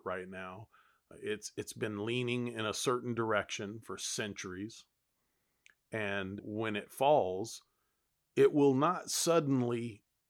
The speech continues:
you know, lean back the other way and fall in the opposite direction of where it is leaning. When the Leaning Tower of Pisa falls, if it falls, and it will, <laughs> uh,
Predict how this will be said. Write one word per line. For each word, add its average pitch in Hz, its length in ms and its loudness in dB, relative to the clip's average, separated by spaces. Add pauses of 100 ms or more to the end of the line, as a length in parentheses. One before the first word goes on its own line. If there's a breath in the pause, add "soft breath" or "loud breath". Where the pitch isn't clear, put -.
you 127 160 0
know, 104 340 -2
lean 135 320 4
back 127 300 6
the 117 180 4
other 113 240 4
way 113 340 4
and 98 160 -2
fall 117 380 2
in 104 140 -4
the 104 140 -4
opposite 110 600 0
direction 107 600 0
of 98 160 -8
where 101 280 0
it 98 80 -6
is 95 180 -8
leaning. 101 440 -6 (1200)
When 131 300 4
the 135 80 8
Leaning 123 400 4
Tower 117 380 4
of 98 120 -4
Pisa 110 320 -8
falls, 98 540 -4
if 117 220 0
it - 140 -6
falls, 104 380 -6
and 95 140 -16 (180)
it 95 160 -12
will, 92 420 -8
<laughs> - 120 -8
uh, 151 60 0